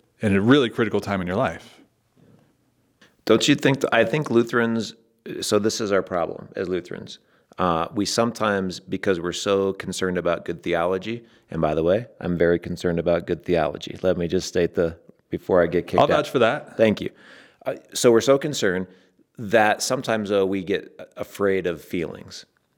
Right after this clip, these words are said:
Speaker 2: And we wanna, like my big joke, every couple times a year I'll make fun of us as, as Lutherans sitting in the pews as we're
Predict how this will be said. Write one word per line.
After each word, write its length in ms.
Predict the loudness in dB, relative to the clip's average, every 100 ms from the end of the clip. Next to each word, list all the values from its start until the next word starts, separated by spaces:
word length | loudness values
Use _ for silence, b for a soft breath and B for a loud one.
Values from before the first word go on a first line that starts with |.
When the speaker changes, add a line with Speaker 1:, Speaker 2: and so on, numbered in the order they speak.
| -4
Speaker 2:
And 140 | 2 4
we 100 | 4
wanna, 320 | 2 0 -6 b
like 140 | -2 0
my 120 | 0
big 220 | 0 0
joke, 300 | 2 2 2
every 180 | -2 -4 -8 _ -10
couple 440 | 0 0 0 -4 -20 _ _ -20 -20 _ 0
times 280 | 2 2
a 40 | 2
year 240 | 4 4
I'll 180 | 4 2
make 220 | -4 -6
fun 220 | -4 -4
of 100 | -2 -4
us 180 | -4
as, 280 | -4 -6 -8 -8
as 160 | -4 -2
Lutherans 400 | -2 -4 -6 -4
sitting 240 | -2 -2
in 80 | -4
the 60 |
pews 440 | -4 -4 -2 -4 -8 b b b 2
as 220 | 4 4
we're 260 | 0 -4